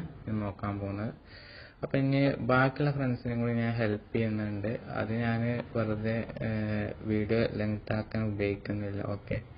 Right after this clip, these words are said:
ഏഹ്, അപ്പോൾ നമ്മൾ cracking ആണ് ഉദ്ദേശിക്കുന്നത്. അപ്പോൾ ഏകദേശം ഒരു പകുതി ഡിജിറ്റ് നോക്കുക,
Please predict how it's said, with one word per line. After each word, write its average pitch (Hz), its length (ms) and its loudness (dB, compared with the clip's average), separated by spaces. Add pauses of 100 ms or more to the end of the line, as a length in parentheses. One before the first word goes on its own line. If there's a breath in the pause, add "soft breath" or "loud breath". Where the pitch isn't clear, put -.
(1120 loud breath)
ഏഹ്, 113 400 2 (280)
അപ്പോൾ 117 320 4 (480)
നമ്മൾ 120 240 4
cracking 113 640 4
ആണ് 110 200 2
ഉദ്ദേശിക്കുന്നത്. 101 520 0
അപ്പോൾ 143 140 2
ഏകദേശം 151 360 6
ഒരു 151 100 4 (100)
പകുതി 131 460 6
ഡിജിറ്റ് 117 420 4
നോക്കുക, 104 380 0